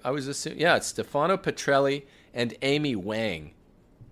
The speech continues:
Stefano Petrelli and Amy Wang. So maybe, um, I don't know.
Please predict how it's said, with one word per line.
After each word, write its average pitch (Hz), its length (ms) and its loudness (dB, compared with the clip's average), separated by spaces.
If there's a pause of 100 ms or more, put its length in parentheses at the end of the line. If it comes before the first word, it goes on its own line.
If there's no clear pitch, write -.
(920)
Stefano - 480 -8
Petrelli 113 540 -4
and 98 180 -8
Amy 90 280 -6
Wang. 82 380 -8
So - 180 -10
maybe, 85 400 -6
um, 78 500 -12 (1300)
I 82 60 -12
don't 80 80 -8
know. 76 240 -8